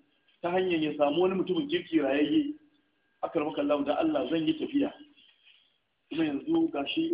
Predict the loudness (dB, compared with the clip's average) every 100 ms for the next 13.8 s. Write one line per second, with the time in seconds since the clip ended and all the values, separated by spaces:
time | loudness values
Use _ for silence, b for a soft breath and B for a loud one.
0 | 0 0 0 2 6 6 6 2 0 -2
1 | -2 -4 -4 -4 -4 -4 -2 -2 -4 -6
2 | -10 _ _ -6 0 0 0 2 2 2
3 | -4 -8 _ _ _ _ -20 -20 _ _
4 | _ _ _ _ -2 0 0 -2 -2 0
5 | 2 4 4 0 -8 -16 _ -20 _ _
6 | _ _ -4 -4 -2 -4 0 0 0 -2
7 | -2 -4 -4 -6 -4 0 0 0 -4 -4
8 | -8 -10 -20 _ _ _ _ _ _ _
9 | _ _ -12 -8 -4 -2 0 0 0 -2
10 | -2 -4 -2 0 0 0 -2 -2 -2 -4
11 | -6 -6 -6 -8 -8 -8 -4 -2 -2 -2
12 | -4 -4 -4 -6 -8 -12 _ _ _ _
13 | _ -8 -4 -2 -2 -2 -2